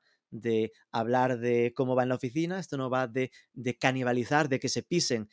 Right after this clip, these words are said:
blog con tienda, sino de complementar la tienda con, eh, esa resolución de necesidades que nos imaginamos. Entonces, ¿el qué tiene que hacer?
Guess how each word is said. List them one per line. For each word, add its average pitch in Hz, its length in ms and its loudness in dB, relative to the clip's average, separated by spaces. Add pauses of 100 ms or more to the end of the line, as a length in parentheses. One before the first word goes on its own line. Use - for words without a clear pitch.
(140)
blog 143 420 2
con 139 240 0
tienda, 175 420 2 (140)
sino 160 240 -2
de 165 140 -2
complementar 151 920 0
la 165 180 -2
tienda 156 520 -2 (340)
con, 165 360 2 (240)
eh, 123 320 2 (260)
esa 170 380 4
resolución 160 880 2
de 180 80 -2
necesidades 160 800 0 (240)
que 165 100 6
nos 151 300 4
imaginamos. 127 640 0
Entonces, 123 320 0
¿el 185 160 4
qué 196 80 6
tiene 175 180 6
que 147 80 2
hacer? 117 300 0